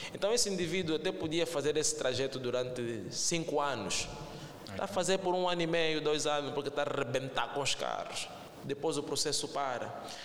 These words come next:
Então o investimento dele é maior, tá sempre a trocar e tal, o negócio dele vai abaixo. O negócio dele vai abaixo, o agricultor não consegue escoar. Não consegue escoar, sei que não recebe, o preço aumenta e tal. O nosso processo é um ciclo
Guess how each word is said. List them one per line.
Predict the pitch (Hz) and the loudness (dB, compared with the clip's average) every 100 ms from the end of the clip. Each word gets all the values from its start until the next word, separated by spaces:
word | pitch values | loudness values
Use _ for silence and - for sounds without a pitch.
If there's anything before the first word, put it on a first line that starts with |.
| - | -10
Então | - 147 | -4 -4
o | 147 | -2
investimento | 135 143 - 156 165 147 | -2 -2 -2 -2 -4 -2
dele | 147 143 143 | -2 0 0
é | 135 | -2
maior, | 135 135 143 | -2 0 0
tá | 139 | 0
sempre | 135 139 139 | -2 -2 -4
a | |
trocar | 127 131 139 135 | -4 -4 -2 -2
e | |
tal, | 135 131 127 - - | -2 -2 -4 -10 -8
o | 113 | -6
negócio | 110 120 127 | -2 -2 -4
dele | 110 | -4
vai | 117 | -2
abaixo. | 113 110 92 - - - - - | -2 -4 -4 -6 -8 -12 -12 -8
O | |
negócio | 127 156 | -4 0
dele | 160 135 | 0 0
vai | 151 | 0
abaixo, | 143 143 143 - 143 131 | 0 0 0 -2 -4 -2
o | |
agricultor | 120 123 123 131 | -2 -2 -4 -4
não | 127 | -4
consegue | 120 127 117 | -4 -2 -2
escoar. | 135 131 113 - | -2 -2 -4 -4
Não | 165 | -4
consegue | 170 165 - | -2 -2 -4
escoar, | 151 135 | -4 -4
sei | 127 143 | -2 -4
que | 139 | -4
não | 139 | -4
recebe, | 139 - 160 143 | -2 0 0 -2
o | |
preço | 139 139 139 | -2 0 0
aumenta | 135 151 143 | 0 -2 -2
e | 143 | -4
tal. | - - - - - - - | -6 -6 -10 -10 -12 -8 -2
O | 180 | 0
nosso | 214 233 220 | 2 2 0
processo | - 175 - 180 170 170 | -2 0 2 2 2 2
é | |
um | 180 185 | 2 2
ciclo | - - 202 - 147 139 143 | 2 2 0 -2 -2 -2 -4